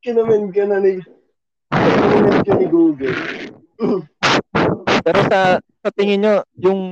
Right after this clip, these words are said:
Speaker 2: lumabas na litrato na may kasamang tae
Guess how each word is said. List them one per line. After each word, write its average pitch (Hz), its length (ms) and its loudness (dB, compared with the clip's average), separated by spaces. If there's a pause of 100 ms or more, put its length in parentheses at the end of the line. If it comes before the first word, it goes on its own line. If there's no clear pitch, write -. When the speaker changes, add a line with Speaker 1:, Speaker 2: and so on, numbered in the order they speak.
Speaker 2:
lumabas 170 440 -2
na 175 120 -6
litrato 139 560 -2
na 131 320 -4
may 120 500 -8 (240)
kasamang 120 560 -8
tae 110 460 -14